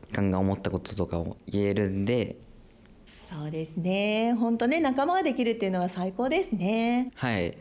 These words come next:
Speaker 2: そして、将来目指しているものがもうあるんですか？
Speaker 1: はい、えー、将来は、車の整備士とかになろうと思ってて、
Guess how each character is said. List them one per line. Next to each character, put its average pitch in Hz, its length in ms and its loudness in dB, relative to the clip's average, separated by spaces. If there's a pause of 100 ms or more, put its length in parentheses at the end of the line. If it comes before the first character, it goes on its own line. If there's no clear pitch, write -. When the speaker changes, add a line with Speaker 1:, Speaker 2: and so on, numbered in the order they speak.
(140)
Speaker 2:
そ 233 180 0
し - 180 -2
て、 330 520 0
将 370 240 2
来 208 240 2
目 190 140 2
指 285 260 2
し - 40 -2
て 233 160 2
い 196 40 2
る 190 100 2
も 185 120 2
の 180 100 2
が 160 260 0
も 202 220 2
う - 60 -10
あ 247 40 0
る 254 140 2
ん - 20 0
で 147 80 0
す - 80 -12
か？ 359 300 -2 (880)
Speaker 1:
は 131 200 -2
い、 107 220 0
え 104 300 2
ー、 - 20 0
将 135 360 0
来 107 260 2
は、 90 560 0 (720)
車 113 840 2
の 113 160 2
整 107 380 0
備 117 200 0
士 - 180 -2
と 90 100 -2
か 90 120 0
に 87 80 4
な 90 180 2
ろ 90 280 -2
う - 80 -12
と 87 100 -4
思 90 220 2
っ 87 40 -2
て - 760 -4
て、 - 40 -18